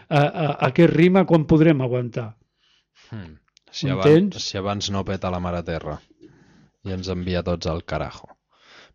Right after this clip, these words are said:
Speaker 2: Perquè quan parlem del cost
Speaker 1: Ja.
Speaker 2: humà que deia aquest senyor i tal i pasqual,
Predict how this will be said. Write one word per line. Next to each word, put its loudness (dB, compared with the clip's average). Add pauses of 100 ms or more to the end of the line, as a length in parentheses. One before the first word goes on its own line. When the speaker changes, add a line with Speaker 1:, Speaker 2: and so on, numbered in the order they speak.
Speaker 2:
Perquè -4
quan -4
parlem 0
del 0
cost 0
Speaker 1:
Ja. 0
Speaker 2:
humà 0 (100)
que -2
deia 0
aquest -6
senyor 0
i -2
tal 0
i -4
pasqual, 0